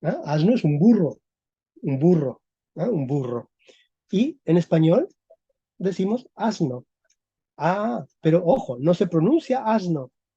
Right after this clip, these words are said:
En español moderno decimos asno. Asno, asno. ¿Ah? ¿Qué proceso es este? Vemos que la S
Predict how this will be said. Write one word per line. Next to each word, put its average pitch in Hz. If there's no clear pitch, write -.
En 135
español 143
moderno 190
decimos 170
asno. 143
Asno, 139
asno. 143
¿Ah? 151
¿Qué 254
proceso 233
es 175
este? 151
Vemos 175
que 180
la 175
S 185